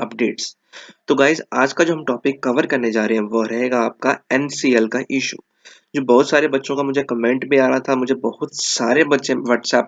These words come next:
कर रहे थे, अलग-अलग तरफ से, अलग-अलग तरफ से, अलग-अलग प्लेटफॉर्म से मुझे मैसेज कर रहे थे और पूछ रहे थे, "भाई, ये एनसीएल का इशू क्या है? मैं एनसीएल में आता हूँ कि नहीं आता हूँ?" ये चीज़ें बच्चे पूछ रहे थे। So गाइस, आपको सबसे पहले बताऊँगा कि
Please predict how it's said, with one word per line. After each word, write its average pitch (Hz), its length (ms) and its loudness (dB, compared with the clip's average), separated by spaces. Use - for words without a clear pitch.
कर 120 120 2
रहे 117 140 0
थे, 120 140 -4
अलग-अलग 143 380 -2
तरफ 127 280 -4
से, - 220 -8
अलग-अलग 131 360 2
तरफ 147 200 2
से, - 160 -4
अलग-अलग 123 320 2
प्लेटफॉर्म 117 380 2
से 117 140 -6
मुझे 110 160 0
मैसेज 110 320 -2
कर 117 180 -2
रहे 113 120 2
थे 113 120 -4
और 123 140 0
पूछ 135 220 0
रहे 120 100 2
थे, 117 100 -2
"भाई, 113 200 0
ये 131 220 4
एनसीएल 131 420 0
का 131 100 2
इशू 123 300 0
क्या 127 240 2
है? 120 200 0
मैं 123 220 2
एनसीएल 120 340 0
में 123 120 0
आता 117 260 -2
हूँ 123 160 -2
कि 120 120 -4
नहीं 120 220 -4
आता 120 220 -2
हूँ?" 123 180 -8
ये 143 80 0
चीज़ें 131 320 2
बच्चे 127 340 0
पूछ 139 200 2
रहे 113 80 2
थे। 110 100 -10
So 139 80 0
गाइस, 170 140 4
आपको 151 220 0
सबसे 156 220 -2
पहले 147 140 2
बताऊँगा 131 320 0
कि 135 120 -4